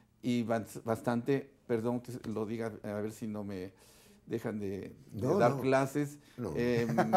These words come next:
Speaker 2: ahorita vamos a hacer
Speaker 1: eh, en una
Speaker 2: sugerencias.
Speaker 1: situación entreguista del Estado mexicano,
Speaker 2: Más que
Speaker 1: coyuntural y
Speaker 2: entreguista.
Speaker 1: entreguista.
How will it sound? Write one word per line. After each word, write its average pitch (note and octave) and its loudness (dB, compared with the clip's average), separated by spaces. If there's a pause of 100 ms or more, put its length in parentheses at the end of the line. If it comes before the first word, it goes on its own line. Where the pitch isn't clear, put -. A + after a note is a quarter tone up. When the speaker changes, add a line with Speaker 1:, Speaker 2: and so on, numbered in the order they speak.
(140)
Speaker 2:
ahorita G3+ 6
vamos F#3+ 4
a - 0
hacer E3+ 8
Speaker 1:
eh, - 8
en D3+ 10
una F3 8
Speaker 2:
sugerencias. E3+ 6
Speaker 1:
situación C#3+ 0
entreguista C#3 -2
del G#2+ -4
Estado G2+ -4
mexicano, F#2+ -8
Speaker 2:
Más - -
que A#2+ 4 (320)
Speaker 1:
coyuntural E3 8
y C#3 6
Speaker 2:
entreguista. F#2 -2
Speaker 1:
entreguista. E2 -10